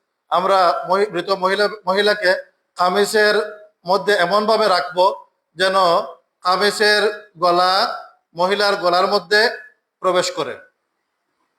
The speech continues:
এরপর আমরা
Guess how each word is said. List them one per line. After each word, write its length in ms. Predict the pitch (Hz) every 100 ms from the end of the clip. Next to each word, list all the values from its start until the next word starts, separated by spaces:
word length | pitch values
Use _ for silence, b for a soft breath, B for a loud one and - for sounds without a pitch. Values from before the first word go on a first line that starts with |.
| _ _ _ _ _ _ _ _
এরপর 540 | 196 226 226 202 165 175 - - _ _ _ _ -
আমরা 680 | 180 190 196 160 160 180